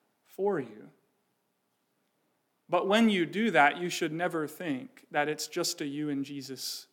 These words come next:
thing. See, Christians aren't lone rangers. At least they're not supposed to be by God's design. Actually, the you in verse four, it's,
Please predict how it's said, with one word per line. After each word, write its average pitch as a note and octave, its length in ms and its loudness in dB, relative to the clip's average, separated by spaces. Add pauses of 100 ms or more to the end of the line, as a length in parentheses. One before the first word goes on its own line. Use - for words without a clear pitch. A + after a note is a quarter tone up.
(160)
thing. B2+ 280 -8 (1600)
See, - 60 -12
Christians B3+ 440 4
aren't A3 320 6
lone G3+ 380 4
rangers. D#3+ 1000 0 (1200)
At E3 120 -2
least A#3 200 2
they're G3 120 6
not G3 220 4
supposed - 520 2
to E3+ 80 -4
be C#3+ 340 -6
by D#3+ 420 0
God's D#3+ 340 0
design. D3 580 2 (240)
Actually, A#3+ 220 4
the G3+ 100 10
you G#3+ 440 6
in G#3+ 160 6
verse G#3 360 6
four, F#3+ 320 4
it's, - 260 -4